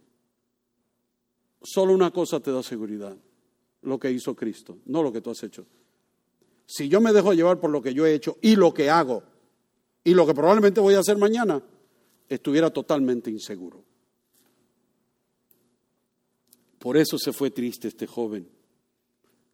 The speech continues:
porque mientras va cayendo, va fallando y va fallando y va cayendo, y la única manera de salir de un ciclo de vergüenza y de culpabilidad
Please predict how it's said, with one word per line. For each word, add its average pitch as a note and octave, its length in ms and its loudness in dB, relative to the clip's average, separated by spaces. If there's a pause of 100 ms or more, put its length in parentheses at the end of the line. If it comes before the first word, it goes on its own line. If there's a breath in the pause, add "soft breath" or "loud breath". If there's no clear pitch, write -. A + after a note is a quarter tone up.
(140)
porque A#2 320 -8
mientras A#2 480 -6
va D3 160 -4
cayendo, D3 500 -2
va C3+ 120 -2
fallando C#3 500 -2
y B2+ 40 -2
va B2+ 160 -4
fallando C#3 480 -4
y C3+ 40 -4
va C3 160 -4
cayendo, F3+ 580 0 (520 soft breath)
y E3+ 100 -4
la D#3 320 2
única B3+ 420 2
manera G3+ 420 4
de C#3+ 140 -2
salir D3 440 -2
de D3 80 -2
un E3 140 2
ciclo D#3+ 440 -4
de C3+ 100 -2
vergüenza C#3+ 600 0
y C#3 60 -2
de B2+ 100 -4
culpabilidad B2+ 840 -6